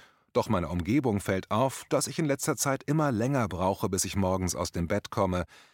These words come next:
oder dass ich länger als sonst im Keller am P C sitze, oder dass ich die Nachbarskinder anschreie, die auf der Straße Fußball spielen. Die gewonnenen Erkenntnisse mögen zuerst unbequem sein, doch sie können letztlich dazu führen, dass ich mein Verhalten ändere und mich eben,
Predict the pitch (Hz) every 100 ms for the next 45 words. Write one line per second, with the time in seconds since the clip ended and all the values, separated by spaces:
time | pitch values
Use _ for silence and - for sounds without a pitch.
0 | _ - 151 147 143 180 - 135 160 95
1 | 120 - 151 170 - 123 - 90 95 101
2 | 113 113 - 147 120 - 104 - 147 165
3 | - - _ - - - 165 147 170 131
4 | 101 - 101 85 82 - 123 - 92 95
5 | 90 85 - 123 113 - 131 - 101 95
6 | 117 - 147 139 87 73 - - - -
7 | _ _ _ _ _ _ _ _ _ _
8 | 117 101 101 117 135 147 127 - 110 92
9 | 113 120 147 107 101 127 - - 107 113
10 | - - 160 113 - 92 87 90 85 73
11 | _ - - _ _ _ 160 160 - 147
12 | 185 190 113 - - 143 120 113 135 -
13 | 113 135 147 147 104 104 113 92 92 82
14 | 92 - 95 - 95 95 107 113 110 117
15 | 123 117 123 127 135